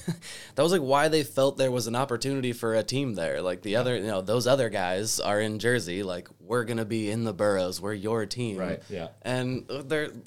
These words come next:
Speaker 1: what, the, wasn't the promise that three years that was Yankee Stadium, that was the max, in three years they're gonna have a location?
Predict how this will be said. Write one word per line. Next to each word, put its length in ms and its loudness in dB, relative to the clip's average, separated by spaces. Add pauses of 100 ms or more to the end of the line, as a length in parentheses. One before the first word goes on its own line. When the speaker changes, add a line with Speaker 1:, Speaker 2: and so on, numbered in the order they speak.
(260)
Speaker 1:
what, 300 -4
the, 80 2
wasn't 240 2
the 60 4
promise 460 2
that 280 -2
three 300 -2
years 340 0
that 240 -4
was 240 -4
Yankee 240 -6
Stadium, 360 0
that 120 0
was 140 -4
the 60 -6
max, 360 -2
in 300 -6
three 220 -6
years 280 -2
they're 140 -4
gonna 180 -6
have 160 -4
a 60 -4
location? 560 -6